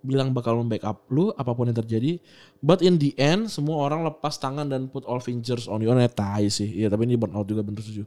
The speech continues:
Kuliah sambil kerja, it's a trap. Wah, bener banget.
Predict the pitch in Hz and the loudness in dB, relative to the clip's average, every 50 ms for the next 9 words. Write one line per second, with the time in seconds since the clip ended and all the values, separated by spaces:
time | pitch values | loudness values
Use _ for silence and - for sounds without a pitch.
0 | - _ _ - - - - - _ _ _ _ _ _ _ _ _ - _ - | -14 _ _ -20 -20 -20 -20 -20 _ _ _ _ _ _ _ _ _ -20 _ -2
1 | - - 139 147 165 185 180 180 160 160 160 156 165 160 151 175 185 165 - - | 4 8 10 10 10 10 10 8 8 6 6 6 4 6 6 6 6 6 6 4
2 | 147 151 - 147 - 151 160 156 - - - 170 156 131 131 127 131 123 123 127 | 2 2 2 2 6 6 6 4 4 2 4 4 6 6 6 6 6 6 6 6
3 | 123 131 127 - | 6 4 2 0